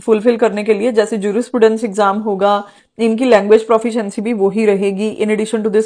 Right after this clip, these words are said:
police criminal background check and fitness to work, ये सारी रिक्वायरमेंट आपको पूरी करनी पड़ेगी, लेकिन फिर भी हम अप्रिशिएट करते हैं इनके इस एफर्ट को, जो कि ये, अ,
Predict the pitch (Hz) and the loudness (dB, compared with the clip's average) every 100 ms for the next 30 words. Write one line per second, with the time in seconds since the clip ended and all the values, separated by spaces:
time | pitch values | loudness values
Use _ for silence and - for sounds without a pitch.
0 | 220 208 214 - 226 214 208 214 185 190 | -2 -2 -2 -4 -2 0 0 0 0 0
1 | 190 214 208 208 196 208 208 208 202 214 | 0 0 0 -2 0 -2 -2 -6 -4 -4
2 | 220 233 208 175 185 190 _ _ _ 214 | -4 -4 -4 -2 -2 -4 _ _ _ 2
3 | 254 269 262 269 247 226 214 233 226 208 | 4 4 2 0 0 2 2 2 0 0
4 | 233 220 220 220 208 185 214 190 175 294 | -2 -2 -2 0 -2 -2 -4 -2 -2 0
5 | 254 277 269 - 269 214 185 - _ _ | 0 0 -2 2 4 4 -2 -6 _ _
6 | _ _ _ - - 220 226 214 214 269 | _ _ _ -20 0 2 4 4 2 0
7 | 269 247 - 220 202 226 262 294 220 233 | 2 2 2 0 0 -2 -2 -4 -2 -2
8 | 226 - - 190 - 233 220 220 202 202 | -4 -8 -2 -2 2 6 6 4 0 -2
9 | - - _ - 185 233 247 285 285 269 | -8 -20 _ -8 4 8 8 4 2 2
10 | 254 - | 2 4